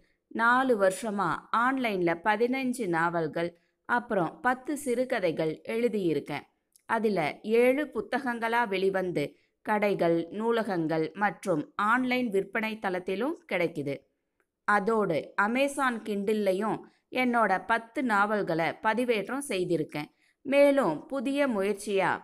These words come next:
போன மாசத்திலிருந்து என்னுடைய கதைங்களை ஆடியோ புத்தகங்களா இங்கே பதிவேற்றி வரேன். கதைகள் அனைத்தும் முழுக்க முழுக்க உங்களுடைய ஆர்வத்தை தூண்டும் விதமா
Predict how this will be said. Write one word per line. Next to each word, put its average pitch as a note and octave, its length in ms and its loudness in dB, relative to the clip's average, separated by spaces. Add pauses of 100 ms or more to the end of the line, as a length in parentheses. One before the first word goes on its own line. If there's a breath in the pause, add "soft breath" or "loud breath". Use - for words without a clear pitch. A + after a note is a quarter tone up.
போன B3 340 0
மாசத்திலிருந்து G3 960 0 (320 soft breath)
என்னுடைய A#3+ 600 2
கதைங்களை F#3+ 580 0 (120)
ஆடியோ B3+ 420 2
புத்தகங்களா G3+ 680 -4 (160)
இங்கே A3+ 320 -4
பதிவேற்றி F#3+ 640 -2 (100)
வரேன். E3 240 -4 (1400)
கதைகள் A#3 600 2
அனைத்தும் F3+ 760 -2
முழுக்க C4 500 -2
முழுக்க F3 560 0 (180 soft breath)
உங்களுடைய A#3+ 800 2
ஆர்வத்தை G3+ 760 0
தூண்டும் B3+ 520 0
விதமா F3+ 440 0